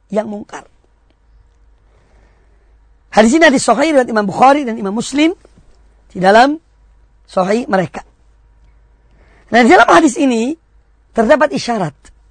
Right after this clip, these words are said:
Artinya menjauhi tempat-tempat yang seorang mungkin berbuat dosa di tempat itu. Yang dicontohkan di sini, ketika Nabi sallallahu alaihi wasallam melarang, "Jangan kalian duduk di jalan-jalan,"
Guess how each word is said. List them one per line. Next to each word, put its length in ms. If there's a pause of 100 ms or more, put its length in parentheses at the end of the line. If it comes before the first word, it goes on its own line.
(840)
Artinya 480
menjauhi 400
tempat-tempat 800 (640)
yang 320
seorang 560 (240)
mungkin 480
berbuat 320
dosa 240
di 80
tempat 240
itu. 240 (960)
Yang 240
dicontohkan 480
di 80
sini, 320 (240)
ketika 240
Nabi 240
sallallahu 80
alaihi 80
wasallam 240
melarang, 320 (560)
"Jangan 320
kalian 320
duduk 240
di 160
jalan-jalan," 640